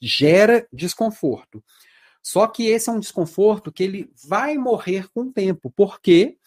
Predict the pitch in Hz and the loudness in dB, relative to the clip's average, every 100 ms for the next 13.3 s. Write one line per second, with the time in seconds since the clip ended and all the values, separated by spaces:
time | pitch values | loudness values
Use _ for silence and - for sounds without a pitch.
0 | - - - - - 165 175 175 175 170 | -20 -20 -20 -12 2 4 6 6 6 4
1 | 165 117 _ _ _ _ _ _ - 165 | 2 -4 _ _ _ _ _ _ -14 -12
2 | - - 117 123 - - 175 - 156 147 | -8 -10 -12 -20 -14 -6 -6 -4 -2 0
3 | 180 226 226 190 208 247 240 208 208 277 | 0 2 0 2 -2 -4 -6 -6 -6 -10
4 | - 294 - 208 226 - - - 156 196 | -6 -6 -2 -2 -2 -6 -20 -12 -6 -4
5 | 208 202 214 220 220 220 233 226 233 196 | -2 -2 -2 -2 -4 -2 -2 -2 -2 0
6 | 214 214 214 190 _ - 180 170 160 180 | -2 -2 -10 -10 _ -4 -2 2 0 0
7 | 202 - - 190 185 185 147 175 - 220 | -4 -6 -2 -2 0 0 0 -2 -4 -6
8 | 170 156 170 175 247 202 185 - 240 294 | -4 0 0 2 0 0 0 0 0 0
9 | 262 254 202 160 160 175 151 143 123 131 | -2 -2 2 4 4 4 4 2 0 0
10 | 170 190 160 139 - 143 - - 185 202 | 2 0 -2 -8 -6 -6 -6 -10 -6 -6
11 | 214 _ - 170 175 170 165 147 160 - | -8 _ -6 -2 0 0 -2 -4 -4 -2
12 | 202 220 196 190 190 - 123 156 202 160 | 0 4 6 4 0 -10 -6 -4 -2 0
13 | 196 226 220 | 0 -2 -6